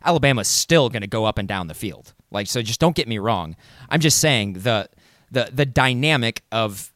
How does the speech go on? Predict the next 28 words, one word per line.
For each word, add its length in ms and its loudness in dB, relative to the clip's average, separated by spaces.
you 120 -8
know, 100 -4
getting 480 -8
burned 380 0
on 120 -2
a 40 -4
sixty-yard 640 -2
pass 480 -2
is, 180 -4
is 180 -4
largely 520 0
going 240 -2
to 80 -10
be 100 -8
taken 340 -4
away 480 -4
if 160 -10
Tua 220 0
ta-, 220 -4
uh, 160 -4
if 240 -6
Tua 200 0
does 140 -6
not 160 -6
play 200 -4
in 80 -8
this 120 -10
game. 240 -14